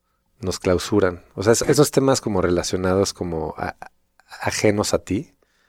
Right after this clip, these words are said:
este, son muy desgastantes, ¿no? O sea, el que proyectos con mucha pasión y con, con muy bien hechos han estado a punto de no suceder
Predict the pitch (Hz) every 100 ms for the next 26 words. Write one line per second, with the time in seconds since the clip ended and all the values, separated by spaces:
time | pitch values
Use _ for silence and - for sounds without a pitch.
0 | _ _ 98 87 - 90 85 98 95 98
1 | 98 90 80 - - - - 87 104 123
2 | - 90 85 - - _ _ - 92 87
3 | 85 85 85 - - - 92 98 95 90
4 | - 101 - - _ _ _ _ - 98
5 | 95 101 107 104 113 - 92 - 98 95
6 | 95 92 87 92 90 90 90 95 _ _
7 | - - 92 90 - - 120 110 123 117
8 | 113 104 95 98 98 98 98 - 95 98
9 | 95 - 101 92 95 95 92 104 - 87
10 | 90 90